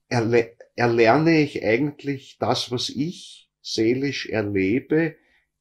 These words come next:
in Beziehung zu setzen und in Vergleich zu setzen, ja, mit dem, was draußen im Makrokosmos,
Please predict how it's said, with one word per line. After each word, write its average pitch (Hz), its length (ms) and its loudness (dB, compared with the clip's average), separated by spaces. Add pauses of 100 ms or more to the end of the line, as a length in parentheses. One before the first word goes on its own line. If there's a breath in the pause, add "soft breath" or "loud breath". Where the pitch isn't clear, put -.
in 135 240 -8
Beziehung 147 760 0
zu 165 140 -4
setzen 143 560 -2
und 131 40 -4
in 131 140 -2
Vergleich 110 580 -2
zu - 140 -6
setzen, 131 600 -2
ja, 117 120 0
mit 127 280 -4
dem, 120 240 0
was 139 220 -4
draußen 110 600 -6
im 123 140 -2
Makrokosmos, 123 1300 -4